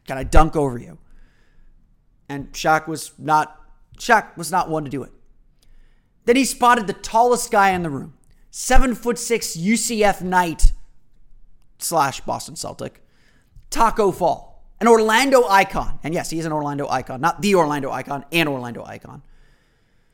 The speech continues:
He grabbed Tacko Fall out of the stands, asked the young rookie to trust him.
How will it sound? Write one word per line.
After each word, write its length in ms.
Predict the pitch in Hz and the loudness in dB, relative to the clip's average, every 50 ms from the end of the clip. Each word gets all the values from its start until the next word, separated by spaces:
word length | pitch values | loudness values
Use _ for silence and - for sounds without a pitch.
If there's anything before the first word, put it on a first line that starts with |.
| _ _ _ _ | _ _ _ _
He 140 | - 220 220 | -8 -8 -4
grabbed 340 | 165 214 233 247 240 247 - | 0 2 4 4 4 2 2
Tacko 360 | - 233 240 233 262 247 226 | 4 4 4 6 4 0 0
Fall 340 | - - 208 208 202 - - | 2 2 2 2 2 2 2
out 200 | 170 180 202 196 | 2 4 4 2
of 80 | 208 185 | 0 -4
the 60 | 175 | -6
stands, 720 | - - - 175 160 147 139 131 127 117 - - - _ _ _ _ _ _ _ _ _ _ - - - - - _ _ _ _ _ _ _ _ _ _ _ _ - - | -8 -6 -6 -6 -6 -6 -8 -8 -10 -12 -14 -16 -18 _ _ _ _ _ _ _ _ _ _ -20 -20 -20 -20 -20 _ _ _ _ _ _ _ _ _ _ _ _ 2 6
asked 480 | 175 220 240 - - - - - - - - - - - _ _ _ - | 6 6 6 6 2 -2 0 6 6 6 6 6 2 -4 _ _ _ -2
the 100 | - 202 | -2 0
young 280 | 170 165 180 190 190 175 | 4 4 4 4 4 2
rookie 400 | 180 185 180 180 151 139 - - - - _ _ _ _ _ _ - | 0 0 0 -2 -8 -8 -10 -18 -20 -20 _ _ _ _ _ _ -16
to 80 | - 160 | -14 -6
trust 360 | - - 214 202 165 - - | 2 4 4 4 4 0 -4
him. 180 | 123 95 180 | -6 -10 -12